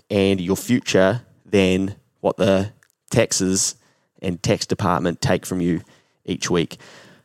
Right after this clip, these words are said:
Jeez, thirty-seven minutes. We gotta get out of here, man. I'm flat sticks. And now I've just opened my phone and I can see I've got a voice message, I've got two texts, uh, I've got someone saying,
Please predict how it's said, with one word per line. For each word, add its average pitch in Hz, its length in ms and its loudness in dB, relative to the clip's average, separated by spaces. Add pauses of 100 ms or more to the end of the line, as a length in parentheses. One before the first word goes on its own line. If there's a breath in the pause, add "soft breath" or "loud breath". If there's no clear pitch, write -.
(340 loud breath)
Jeez, 120 420 2 (320)
thirty-seven 117 440 4
minutes. 101 240 0
We 110 100 2
gotta 113 200 4
get 98 160 2
out 101 120 4
of 92 80 -2
here, 95 100 2
man. 92 540 -2
I'm 98 220 2
flat 104 320 0
sticks. - 280 0
And 110 60 0
now 113 100 4
I've 113 60 2
just 107 140 0
opened 107 180 2
my 98 140 2
phone 101 320 2
and 98 100 2
I 104 80 0
can 101 160 -4
see 98 300 2
I've 92 120 0
got 95 260 2 (440 loud breath)
a - 80 -4
voice 123 300 4
message, 110 380 2
I've 92 100 0
got - 180 -2
two 127 160 4
texts, - 380 0 (800 soft breath)
uh, 95 300 2
I've 90 80 -2
got 87 120 0
someone 113 300 2
saying, 98 640 2